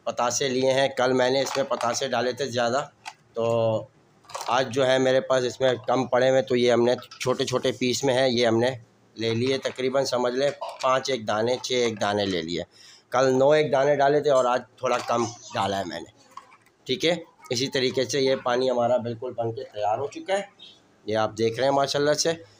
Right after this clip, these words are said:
पानी हमारा बन गया है और तैयार हो गया। अगर आपके कबूतर आपको थोड़ा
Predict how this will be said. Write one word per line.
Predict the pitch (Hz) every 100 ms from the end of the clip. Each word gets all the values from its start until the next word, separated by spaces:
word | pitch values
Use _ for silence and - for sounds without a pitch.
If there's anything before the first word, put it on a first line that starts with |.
| _ _ -
पानी | 110 113
हमारा | 110 110 110
बन | 98 107 113
गया | 135 156
है | 151 -
और | 101 -
तैयार | 107 110
हो | 113
गया। | 113 127 123
अगर | 139 156 110 -
आपके | 117 131 - 139
कबूतर | - 120 120 127 127
आपको | 120 120 131
थोड़ा | 120 120 127